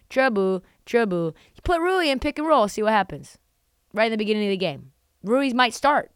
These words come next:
tonight. We'll see what happens. Jamal Murray, Jokic, pick and roll, barbecue chicken on a hibachi grill. Like, what's going to happen? Jokic will pick him apart.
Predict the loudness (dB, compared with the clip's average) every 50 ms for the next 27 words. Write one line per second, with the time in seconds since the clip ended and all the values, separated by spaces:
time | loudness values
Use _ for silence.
0 | _ -8 -8 -8 -8 -12 -16 _ _ _ _ _ _ _ _ _ _ _ _ _
1 | _ _ _ _ _ _ _ _ -8 -4 -2 0 0 0 0 -2 -4 -6 -12 -20
2 | -20 -20 _ _ _ _ _ _ _ _ -6 -2 0 2 2 4 4 2 2 2
3 | 0 0 -4 -8 _ _ _ _ -2 2 2 2 2 -2 -8 -10 -12 -18 _ _
4 | -6 -6 -4 -2 -2 0 0 0 -2 -2 -6 _ _ _ _ -2 0 0 0 0
5 | -2 -6 -6 -4 -4 -4 -2 -4 -4 -6 -8 _ _ -6 -4 -2 -2 -2 -2 -2
6 | -2 -4 -4 -8 -12 -10 -10 -10 -10 -12 _ _ _ _ _ _ _ _ _ _
7 | _ _ _ _ _ -6 -4 -4 -4 -6 _ _ _ _ _ _ _ _ _ _
8 | _ _ _ -4 -4 -4 -4 -4 -4 -2 -2 -2 -2 0 2 2 2 0 -4 -20
9 | -20 -20 -20 _ 2 2 2 2 2 -2 -4 -4 -4 -2 -4 -4 -4 -6 -6 -6
10 | -6 -8 -8 -10